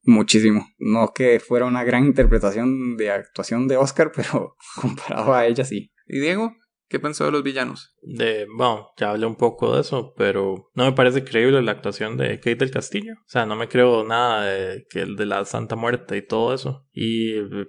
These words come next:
Speaker 3: el personaje de Armando, ¿no? O sea, me parece que es el único personaje que tiene un desarrollo en la película, de que, de que termina en un lugar diferente donde empezó. Entonces es el único que tiene como un trayecto in-, interesante.
Speaker 2: Aunque en realidad el único momento en el que cambia ese trayecto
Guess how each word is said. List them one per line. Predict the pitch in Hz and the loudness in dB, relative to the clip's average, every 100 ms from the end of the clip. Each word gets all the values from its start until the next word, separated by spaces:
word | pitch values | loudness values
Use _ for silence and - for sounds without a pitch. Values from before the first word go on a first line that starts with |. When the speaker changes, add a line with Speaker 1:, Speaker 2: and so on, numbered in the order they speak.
| - | -8
Speaker 3:
el | 104 107 | -6 -6
personaje | 110 107 110 113 | -6 -6 -4 0
de | 123 | 2
Armando, | 104 104 117 117 | 0 0 -4 -4
¿no? | 113 127 | -8 -8
O | 120 _ _ _ | -10 _ _ _
sea, | - 131 | -6 -4
me | 123 | -2
parece | 156 113 120 | 0 0 2
que | 135 | 4
es | |
el | 139 | 4
único | 147 147 | 4 2
personaje | 117 107 117 127 | 2 2 2 0
que | |
tiene | 127 120 123 | -2 -2 -2
un | 135 | 0
desarrollo | 135 113 107 117 | 0 2 0 -2
en | 135 | -2
la | 123 | -2
película, | 117 127 139 139 117 101 101 | -2 -6 -6 -8 -6 -8 -10
de | - - | -10 -10
que, | - 92 110 _ _ | -10 -12 -14 _ _
de | 127 120 - 110 | -6 -6 -4 -6
que | 107 | -4
termina | 107 110 123 | -6 -4 0
en | 135 | 2
un | |
lugar | 131 135 131 | 4 4 2
diferente | 117 110 113 127 | 0 -4 -6 -8
donde | 113 | -8
empezó. | 101 104 123 139 - _ | -10 -8 -6 -8 -10 _
Entonces | _ 120 117 | _ -4 -2
es | 127 | -2
el | |
único | 127 123 | 0 0
que | 107 | -2
tiene | 117 117 | -4 -6
como | 113 | -8
un | 113 | -10
trayecto | - 117 113 - 117 | -6 -4 -6 -6 -12
in-, | 107 | -10
interesante. | 117 110 - 101 113 110 - _ - - - | -14 -12 -8 -6 -6 -8 -12 _ -20 -20 -6
Speaker 2:
Aunque | 143 139 | -4 -2
en | 143 | -2
realidad | 127 127 117 151 180 - | -2 -2 -2 -2 -4 -14
el | - 131 | -10 -8
único | 131 151 180 | -6 -6 -6
momento | 170 180 143 | -4 -4 -4
en | 123 | -6
el | |
que | 110 117 | -8 -6
cambia | 120 143 160 170 156 _ | -4 -2 -2 -6 -10 _
ese | 135 131 151 | -12 -8 -6
trayecto | - 127 156 - 196 | -6 -4 -6 -6 -10